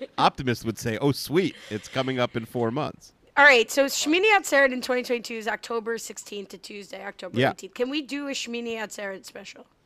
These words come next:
Speaker 2: Yeah, we, uh, for sure, of course. We,
Speaker 1: Underrated
Speaker 2: I mean, I was gonna
Speaker 1: Jewish holiday. Underrated Ju-, Jewish holiday.
Speaker 2: I mean, it, it really,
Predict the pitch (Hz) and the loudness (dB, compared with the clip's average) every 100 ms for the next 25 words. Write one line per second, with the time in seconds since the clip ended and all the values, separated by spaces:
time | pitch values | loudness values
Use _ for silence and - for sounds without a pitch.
0 | _ _ 196 123 165 196 165 - 175 185 | _ _ 2 4 2 -2 -4 -4 -2 -2
1 | - - - 131 - 277 349 123 120 113 | -4 -10 -2 -2 0 0 2 4 4 4
2 | - 151 135 - 226 214 202 185 185 - | 4 2 2 0 -2 -2 -4 -10 -10 -2
3 | 285 311 294 247 202 226 196 202 190 196 | -2 -2 -8 -10 -14 -18 -14 -14 -14 -18
4 | - - - _ 139 139 110 104 107 160 | -20 -20 -20 _ -2 2 2 0 -2 -2
5 | 165 117 | 0 0